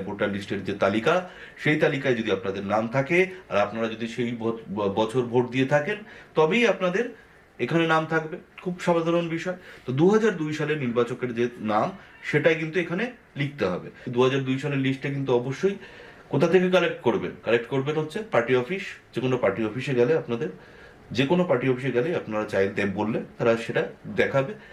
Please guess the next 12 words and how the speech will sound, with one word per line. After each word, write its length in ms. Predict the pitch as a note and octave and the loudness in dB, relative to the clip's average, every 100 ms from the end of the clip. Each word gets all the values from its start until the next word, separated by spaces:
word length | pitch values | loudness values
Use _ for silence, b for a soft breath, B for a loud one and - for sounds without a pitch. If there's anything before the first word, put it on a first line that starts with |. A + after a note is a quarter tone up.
| B | B
আপনাদের 420 | A2 C3 C3+ C#3 | -2 0 0 2
কাজ 180 | C3 A2+ | 2 2
হচ্ছে 200 | C#3+ F#3+ | 0 -8
সেটাকে 280 | F#3 G#2+ G#2 | -6 -6 -6
একটা 140 | G2 | -4
জেরক্স 320 | F#2+ A2 B2+ - | 0 2 0 0
করে 120 | C#3+ D#3+ | -2 0
নিয়ে 120 | A2+ | 0
এসে 120 | A2 F#3 - - - - | 0 -4 -4 -14 -12 2
বাড়িতে 240 | G#2+ - F#3 | 2 2 0
রেখে 220 | - E2+ | 0 -4
দেওয়া, 220 | D#2+ D#2+ | -6 -6